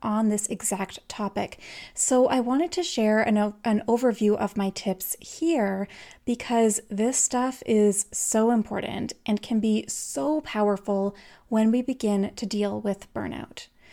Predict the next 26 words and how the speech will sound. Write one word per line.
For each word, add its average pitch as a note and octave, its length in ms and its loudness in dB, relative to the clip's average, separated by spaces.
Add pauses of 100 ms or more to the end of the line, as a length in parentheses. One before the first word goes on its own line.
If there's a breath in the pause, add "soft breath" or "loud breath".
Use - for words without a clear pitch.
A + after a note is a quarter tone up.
(240 soft breath)
Consider C4 540 2
this G#3 480 0
your G#3 340 2 (140)
burnout C4+ 480 -2 (100)
assessment. - 840 -6 (1500 loud breath)
I G#3+ 120 2
don't C4 180 2
know B3 160 4
about A3+ 340 2
you, G3+ 380 0 (460 loud breath)
but A3 260 4
around B3+ 540 4
this A3+ 320 0
time A3 260 0
of G#3 100 -4
year, G#3 460 -2 (420 loud breath)
I D4 200 2
find B3 380 0
that G#3 220 -2
I C#4 280 0
get - 260 2
more G#3+ 460 2
energy G3 680 0
and G3+ 160 0
I'm G#3 140 2
more A#3+ 400 0